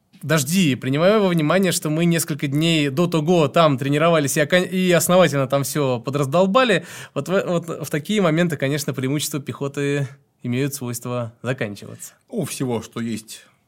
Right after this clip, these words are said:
Speaker 2: плюс, у того есть связанный с этим ровно противоположный минус. Эта диалектика так, так, так работает.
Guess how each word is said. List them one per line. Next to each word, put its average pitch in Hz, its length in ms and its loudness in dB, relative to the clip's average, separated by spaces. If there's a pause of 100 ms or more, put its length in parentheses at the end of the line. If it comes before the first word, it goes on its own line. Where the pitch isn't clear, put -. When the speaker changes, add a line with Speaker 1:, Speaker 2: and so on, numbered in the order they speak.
(480)
Speaker 2:
плюс, 214 360 -2
у 90 60 -10
того 127 280 -6
есть - 260 -10 (240)
связанный 147 500 2
с - 60 -12
этим 98 300 -8
ровно 143 300 0
противоположный 110 880 -6
минус. 95 340 -8
Эта 127 180 -8
диалектика 104 540 -4
так, - 160 -16 (100)
так, - 220 -10
так 110 180 -6
работает. 107 460 -4